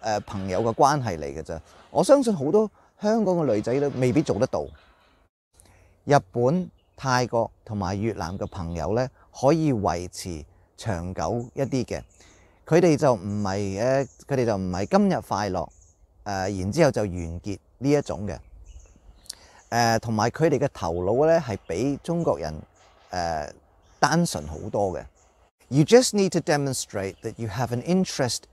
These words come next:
in their country and or you are learning their language.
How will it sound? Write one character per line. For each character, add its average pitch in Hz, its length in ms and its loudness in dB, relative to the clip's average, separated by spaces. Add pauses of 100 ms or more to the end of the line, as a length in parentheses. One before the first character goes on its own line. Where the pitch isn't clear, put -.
(160)
in 160 240 4
their 131 160 4
country 101 640 -4 (120)
and 156 300 0 (120)
or 95 320 0 (280)
you 110 280 0
are 107 220 2
learning 107 600 -2 (160)
their 90 240 -2
language. 131 680 -2